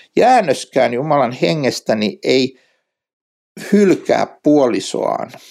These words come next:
Ää, t-, t-, tää on, tää on vakavaa puhetta. Mä, ei, ei, ei, ei ole tarkoitus... Niin kuin sanoa,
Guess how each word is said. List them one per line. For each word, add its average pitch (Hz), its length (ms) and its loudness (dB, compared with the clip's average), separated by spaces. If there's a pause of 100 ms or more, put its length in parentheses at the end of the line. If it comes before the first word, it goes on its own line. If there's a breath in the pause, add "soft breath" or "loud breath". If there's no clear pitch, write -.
(400 loud breath)
Ää, 113 420 0 (400)
t-, - 200 -20
t-, - 180 -4
tää 302 160 2
on, 185 200 -2 (180)
tää 190 100 2
on 185 80 -2
vakavaa 190 440 0
puhetta. - 380 -2
Mä, 165 220 -2
ei, 175 200 -2
ei, 208 260 -8
ei, 180 220 0
ei 185 120 2
ole 175 60 0
tarkoitus... 180 640 -2
Niin 139 180 -6
kuin 131 200 0 (340)
sanoa, 123 680 -2